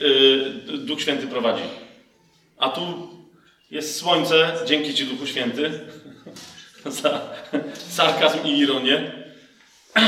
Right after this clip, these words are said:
Ale z drugiej strony to dobrze. Tak? Z drugiej strony to dobrze, bo, e, bo pokazuje bardzo wyraźnie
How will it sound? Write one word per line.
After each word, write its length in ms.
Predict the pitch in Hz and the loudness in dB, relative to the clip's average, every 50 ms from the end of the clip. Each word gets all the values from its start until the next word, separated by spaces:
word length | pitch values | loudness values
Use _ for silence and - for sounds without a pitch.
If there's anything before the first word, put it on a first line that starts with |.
| 196 190 - - - - - - - - - - - - | 4 4 0 -2 -4 -6 -12 -14 -18 -20 -20 -20 -14 -2
Ale 160 | - 156 165 - | 0 0 0 2
z 40 | |
drugiej 180 | - 226 - - | 0 -2 0 0
strony 240 | - 233 233 226 226 | 2 2 2 2 2
to 80 | 208 | 4
dobrze. 300 | 214 214 - 226 226 - - - - - - - - - - - - _ _ _ _ - - - - - _ _ _ _ _ _ | 4 4 4 4 0 0 -2 -4 -8 -10 -12 -14 -16 -20 -20 -20 -20 _ _ _ _ -20 -20 -20 -20 -20 _ _ _ _ _ _
Tak? 280 | - 120 123 - - - | 0 0 0 0 -4 -10
Z 60 | - | -10
drugiej 220 | 165 170 175 175 | -10 -6 -4 -4
strony 280 | - - 190 185 - 165 | -2 0 -2 -2 -2 -2
to 60 | 165 | -4
dobrze, 260 | 156 185 170 160 165 | -4 -4 -2 0 0
bo, 440 | 151 151 156 151 147 147 - - - - - - - - _ - | 4 6 8 8 8 6 2 -2 -6 -12 -14 -16 -20 -16 _ 0
e, 560 | 139 135 135 139 139 139 139 139 139 - - | 2 4 6 6 6 6 4 2 0 -4 -4
bo 80 | 147 - | -4 -4
pokazuje 560 | - 175 - 170 170 160 - 190 190 185 - | -2 -4 -4 0 0 0 0 2 2 2 2
bardzo 340 | - 170 160 165 165 160 139 | 4 4 4 4 4 0 2
wyraźnie 760 | 143 156 165 170 165 - - 143 151 170 185 196 - - | 4 6 6 6 6 4 2 0 0 2 0 0 -2 -6